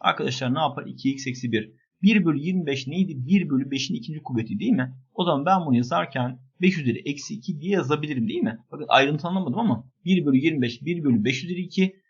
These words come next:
ve bu eksi iki yukarı çıkarken beş üzeri eksi iki olur ve burası iki x eksi bir.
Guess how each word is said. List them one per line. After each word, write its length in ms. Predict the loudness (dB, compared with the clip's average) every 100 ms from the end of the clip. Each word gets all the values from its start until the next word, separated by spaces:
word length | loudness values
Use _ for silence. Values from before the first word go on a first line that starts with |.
| _
ve 120 | -2 2
bu 260 | 2 0 0
eksi 300 | 0 -2 -8
iki 160 | -6
yukarı 240 | -4 -2 -2
çıkarken 500 | 2 2 2 2 2
beş 140 | 0
üzeri 160 | -2 -4
eksi 220 | -2 -4
iki 160 | -2
olur 240 | 0 0 -4 _ _
ve 100 | -2
burası 240 | 0 -2 -4
iki 320 | -12 -2 0
x 180 | 0 -6
eksi 280 | -8 -4 -2
bir. 220 | -2